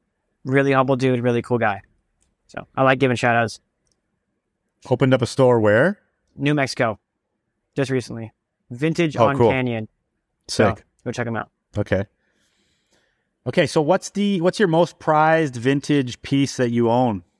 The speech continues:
Speaker 2: Or, adversely, the, like, the grail that you're, like, wanting to acquire?
Speaker 1: Okay, I'm not gonna say the fucking jeans, 'cause that's whack. Um,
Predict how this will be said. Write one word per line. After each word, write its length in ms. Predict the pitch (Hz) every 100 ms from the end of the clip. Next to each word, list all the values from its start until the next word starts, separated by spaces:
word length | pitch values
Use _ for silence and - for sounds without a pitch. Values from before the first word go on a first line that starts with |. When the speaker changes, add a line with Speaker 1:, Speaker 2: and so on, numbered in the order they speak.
| _ _
Speaker 2:
Or, 640 | 143 139 151 151 139 143 143 _ _ _ _ -
adversely, 840 | 113 127 135 - 123 120 117 113 _ _ _ _ _ _
the, 200 | 123 131
like, 340 | 127 113 - -
the 80 | 107
grail 440 | 113 139 147 139
that 180 | 131 120
you're, 200 | 120 117
like, 240 | 117 107 - -
wanting 580 | 107 113 127 131 123 110
to 120 | 117
acquire? 580 | 98 113 107 92 78 - _ _ _ _ _ _ _ _ _ _ _ _ _ _ _
Speaker 1:
Okay, 160 | 143 143
I'm 160 | 127 170
not 160 | 202
gonna 160 | 208 165
say 180 | 156 143
the 80 |
fucking 280 | 127 131 123
jeans, 300 | 120 117 110
'cause 100 | 131
that's 220 | 135 131
whack. 580 | 110 123 117 107 107 - _ _ _ -
Um, 540 | 139 131 127 127